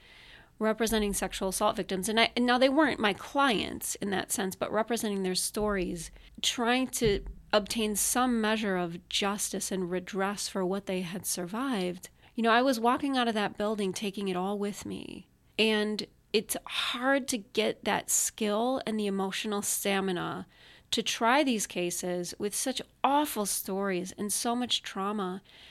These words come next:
And, you know, now that I work at Gruber, I'm so proud to work there and represent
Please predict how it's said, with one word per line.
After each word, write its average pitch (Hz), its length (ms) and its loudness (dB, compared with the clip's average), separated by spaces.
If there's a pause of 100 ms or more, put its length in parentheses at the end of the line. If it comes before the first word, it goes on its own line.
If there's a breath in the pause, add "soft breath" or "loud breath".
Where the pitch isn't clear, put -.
(300 loud breath)
And, 214 360 2 (240)
you 247 80 6
know, 233 120 8
now 254 280 6
that 311 140 4
I 214 100 4
work 208 220 0
at - 120 0
Gruber, 220 680 2
I'm - 100 -4 (100)
so - 440 0
proud 226 360 0
to 196 120 -2
work 196 240 0
there 190 180 0
and 180 140 0
represent 190 580 0